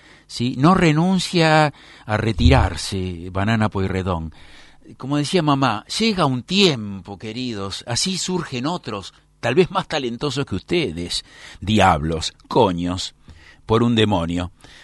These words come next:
Bien, entonces, porque queda más fino que decir la punta del barco, que empieza con cara y luego, eh, dice ajó, ajó, como los nenes.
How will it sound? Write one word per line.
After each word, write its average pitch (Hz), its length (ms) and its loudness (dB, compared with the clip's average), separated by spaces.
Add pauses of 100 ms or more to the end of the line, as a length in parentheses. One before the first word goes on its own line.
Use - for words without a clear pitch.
(100)
Bien, 107 400 2
entonces, 147 840 2
porque 113 280 -2
queda 156 220 2
más 147 160 2
fino 165 240 0
que 117 100 2
decir 131 380 0
la 101 160 -2
punta 139 300 -4
del 120 140 2
barco, 101 340 4
que 92 80 0
empieza 131 340 0
con 123 220 -2
cara 131 460 6 (340)
y 101 100 -10
luego, 123 380 0 (420)
eh, 95 220 -12
dice 120 340 -2
ajó, 156 500 0
ajó, 143 340 0
como 101 200 -6
los 98 160 0
nenes. 92 460 -2